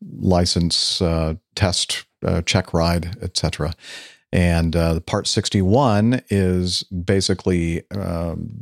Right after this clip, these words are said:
like, individual instruction, you, what you do at your own pace. It's not a, it's not a formal school that has a curriculum. It's just like you go to the local F B O and you find Bob, Pilot Bob, and he's a C F I, and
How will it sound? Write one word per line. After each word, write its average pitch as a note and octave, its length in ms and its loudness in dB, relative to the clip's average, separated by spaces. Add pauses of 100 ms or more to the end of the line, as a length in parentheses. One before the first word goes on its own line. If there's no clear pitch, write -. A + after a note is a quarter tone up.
(240)
like, F#2 240 -2
individual A2 680 4
instruction, A2+ 1000 0
you, G2+ 160 0
what G2+ 480 0
you F#2+ 60 4
do F#2+ 180 4
at F#2 100 2
your F2+ 160 0
own F#2 160 2
pace. F#2+ 320 0
It's - 160 -6
not F#2 160 4
a, F2+ 140 2 (640)
it's - 120 -2
not G2 140 4
a F#2 40 2
formal G2 380 2
school A2 840 4
that F#2 180 0
has F#2 160 2
a E2 60 -6
curriculum. G2 720 2
It's F2 120 0
just - 200 0
like F2+ 180 0
you F#2+ 80 2
go F#2 220 4
to F2+ 80 0
the F2 180 0
local F2+ 340 0
F E2+ 140 0
B F2+ 160 2
O G#2 220 4
and F#2+ 120 2
you F2 80 -2
find F2+ 380 0
Bob, F#2+ 420 2 (440)
Pilot G2 300 2
Bob, G2+ 360 4
and F#2 220 0
he's F#2+ 240 0
a F2+ 80 0
C G2+ 200 2
F F#2 140 0
I, G2 300 4
and F#2 540 -2